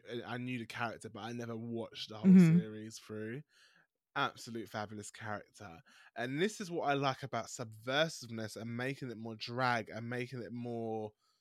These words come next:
Speaker 1: bigger than the com-, comedic character than it is on the sitcom, because they are already funny and they're already a bit camp.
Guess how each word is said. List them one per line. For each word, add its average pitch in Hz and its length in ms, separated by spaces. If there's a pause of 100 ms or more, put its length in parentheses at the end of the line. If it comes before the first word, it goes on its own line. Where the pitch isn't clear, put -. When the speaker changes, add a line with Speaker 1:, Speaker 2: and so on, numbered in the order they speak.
(720)
Speaker 1:
bigger 160 280
than 143 260
the 131 240
com-, 147 260
comedic 139 380
character 127 340
than 120 140
it - 100
is 123 220 (100)
on 120 160
the 117 60
sitcom, 131 580 (300)
because 143 240
they 143 120
are 143 160
already 160 220
funny 139 380
and 117 120
they're 120 160
already 127 340
a 120 40
bit 113 240
camp. 117 240